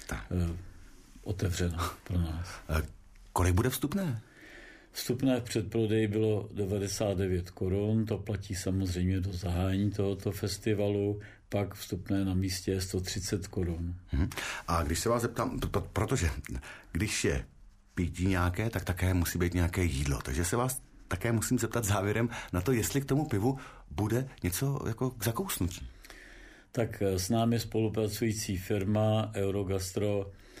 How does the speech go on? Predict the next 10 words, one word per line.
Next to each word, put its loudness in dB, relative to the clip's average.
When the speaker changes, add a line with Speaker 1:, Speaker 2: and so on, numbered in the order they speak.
Speaker 2:
připravila 0
do 2
celého 0
objektu 0
skutečně -2
odpovídající 0
takový 0
oktoberfestový 0
sortiment, 0
eh, -4